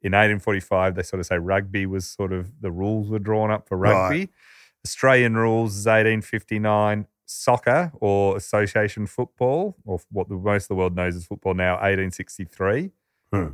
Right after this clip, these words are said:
Speaker 1: American football, eighteen sixty-nine, Gaelic football, eighteen eighty-seven. So
Speaker 2: Why?
Speaker 1: that's, that's when they all came along,
Speaker 2: Why?
Speaker 1: right?
Speaker 2: 'Cause
Speaker 1: Well
Speaker 2: people had a bit of spare time on their hands. Uh, was life starting to get good?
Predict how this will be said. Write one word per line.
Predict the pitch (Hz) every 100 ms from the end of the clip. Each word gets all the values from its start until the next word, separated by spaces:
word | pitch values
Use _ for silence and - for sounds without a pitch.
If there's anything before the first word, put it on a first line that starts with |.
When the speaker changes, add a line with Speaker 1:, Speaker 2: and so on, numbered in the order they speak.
| -
Speaker 1:
American | 104 104 117 123 123 123
football, | 110 131 143 139 143 170 190
eighteen | 110 104 104
sixty-nine, | 98 101 - 98 98 101 101
Gaelic | 98 104 110 107
football, | - 98 - 90 95
eighteen | 95 92
eighty-seven. | 90 87 87 - 85 87
So |
Speaker 2:
Why? | 214 254 143 85
Speaker 1:
that's, | - - _ _ _ _
that's | 135 135
when | 127
they | 120
all | 113 110
came | 98 107 98
along, | 98 98 87 80
Speaker 2:
Why? | 175 175 135 104
Speaker 1:
right? | 104 98 - _ _ _ _ _ _ -
Speaker 2:
'Cause | 151
Speaker 1:
Well | 156
Speaker 2:
people | 160 147
had | 143 143
a |
bit | 123 139
of | 131
spare | - 131
time | 123 139 143
on |
their | 143 131
hands. | 147 170 208 180 113
Uh, | 110 113 110
was | 110 90 - -
life | 107 123 -
starting | - 120
to | 120
get | 110 113 87
good? | 131 165 190